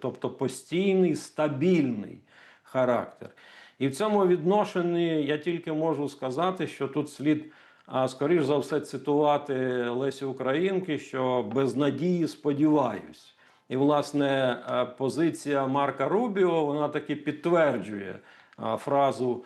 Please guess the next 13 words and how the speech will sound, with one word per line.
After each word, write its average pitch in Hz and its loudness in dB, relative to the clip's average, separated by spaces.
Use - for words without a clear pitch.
Лесі 127 -2
Українки. 127 0
Адже 123 0
розуміти, 180 2
е, 135 0
ситуацію 175 0
як 156 2
таку, 170 -2
що 156 -6
може 156 -2
бути 151 -4
остаточно 147 -2
вирішена 156 0